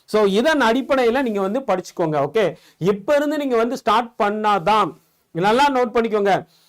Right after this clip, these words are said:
நீங்களே இந்த வருஷம் ஒரு ஆஸ்பிரண்டா இருந்திருப்பீங்க, கரெக்டா? டெக்னிக்கல் எக்ஸாம் எல்லாமே இருக்கும், கரெக்டா? குரூப் த்ரீ எக்ஸாம் வந்து எனக்கு தெரிஞ்சு அதை குரூப் ஃபோர் something அதோட ஏதோ கம்பைன் பண்ணி விட்டுறாங்க, கரெக்டா?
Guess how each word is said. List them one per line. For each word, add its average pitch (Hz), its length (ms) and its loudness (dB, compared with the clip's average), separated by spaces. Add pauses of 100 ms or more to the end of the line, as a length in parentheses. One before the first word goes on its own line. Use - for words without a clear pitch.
(100)
நீங்களே 262 540 0
இந்த 247 200 0
வருஷம் 233 560 2
ஒரு 214 100 2
ஆஸ்பிரண்டா 247 500 0 (120)
இருந்திருப்பீங்க, 208 760 0 (440)
கரெக்டா? 226 260 2 (120)
டெக்னிக்கல் 269 380 0
எக்ஸாம் 240 240 -2
எல்லாமே 220 320 2
இருக்கும், 185 380 -2
கரெக்டா? 185 440 0
குரூப் 302 320 -2
த்ரீ 294 100 -2 (140)
எக்ஸாம் 247 240 -2
வந்து 226 220 0
எனக்கு 226 360 0
தெரிஞ்சு 262 380 0 (400)
அதை 202 220 2
குரூப் 214 500 2
ஃபோர் 262 200 2 (200)
something 214 320 -2
அதோட 254 400 2
ஏதோ 226 440 0
கம்பைன் 240 340 -2
பண்ணி 226 180 -2
விட்டுறாங்க, 170 480 -2
கரெக்டா? 185 280 0